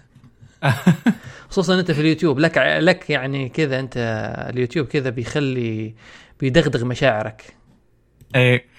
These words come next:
Speaker 1: أنا ما، يعني، حتى خصوصي هلأ إنه على التلفزيون، يعني، عم بشوف حالي إنه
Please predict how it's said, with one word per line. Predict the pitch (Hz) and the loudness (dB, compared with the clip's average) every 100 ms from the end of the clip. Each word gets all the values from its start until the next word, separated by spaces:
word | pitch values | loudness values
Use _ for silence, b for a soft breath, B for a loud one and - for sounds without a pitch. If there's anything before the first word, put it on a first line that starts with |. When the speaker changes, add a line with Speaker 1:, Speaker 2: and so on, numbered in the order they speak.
| B B | B B
Speaker 1:
أنا | 135 143 139 | 4 6 6
ما، | 139 156 160 | 6 4 4
يعني، | 131 120 120 120 117 107 b b | 4 4 6 6 4 2 b b
حتى | - - | -6 -4
خصوصي | 156 - 143 156 | -2 0 2 2
هلأ | 156 156 | 2 2
إنه | 123 | 2
على | 113 | 2
التلفزيون، | 113 117 135 113 131 156 143 143 B B | 0 -2 0 2 4 4 4 2 B B
يعني، | 120 117 | -2 2
عم | 117 117 117 | 2 2 2
بشوف | 110 175 185 | 2 0 2
حالي | - 156 180 151 120 | 2 2 4 4 4
إنه | 117 113 110 110 | 4 6 6 4